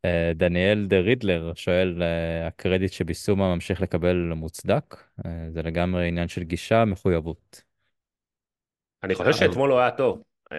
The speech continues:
Speaker 2: אלון אמר שהוא היה גרוע, אני הרגשתי שהוא היה בסדר גמור. ב-, שוב, בעיקר הגנתית, אה, בוא נגיד הגול בלוטון זה נ-,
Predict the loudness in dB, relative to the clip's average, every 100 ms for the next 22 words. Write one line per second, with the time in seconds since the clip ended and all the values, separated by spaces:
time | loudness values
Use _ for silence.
0 | -10 -6 -4 0 0 0 0 0 0 0
1 | 0 -4 -6 -6 -4 -2 -4 -6 -8 -2
2 | 2 2 2 0 -4 -6 -4 -6 -8 -12
3 | _ _ _ -6 -6 -4 0 0 0 -10
4 | _ -6 -2 2 4 4 4 0 0 -2
5 | -2 -4 _ _ _ _ _ _ _ _
6 | -16 -10 -8 -6 -6 -4 -4 -4 -6 -6
7 | -6 -8 -10 -12 -16 _ _ _ _ -4
8 | -2 -2 -2 0 2 4 4 2 2 -2
9 | -6 -6 -4 -4 -2 -2 -4 -8 _ _
10 | _ _ _ _ _ _ _ -16